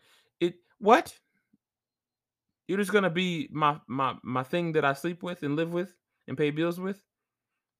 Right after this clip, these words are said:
I think not. Mm-mm. Nope. No. No, ma'am. No, sir. Not for me. No, thank you. <sighs> I deny.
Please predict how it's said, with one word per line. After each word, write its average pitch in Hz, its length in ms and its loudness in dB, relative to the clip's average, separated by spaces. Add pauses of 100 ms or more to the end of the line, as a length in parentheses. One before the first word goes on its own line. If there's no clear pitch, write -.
I 147 60 0
think 143 200 2
not. 113 340 0 (260)
Mm-mm. 123 380 -6 (160)
Nope. 123 300 -2 (440)
No. 101 440 -2 (920)
No, 107 120 -6
ma'am. 120 380 -2
No, 113 140 -2
sir. 123 460 -2
Not 113 180 -2
for 117 100 -4
me. 117 280 -4
No, 117 140 -4
thank 123 280 -4
you. 135 260 -6 (1160)
<sighs> - 680 -16
I 123 120 -2
deny. 120 520 0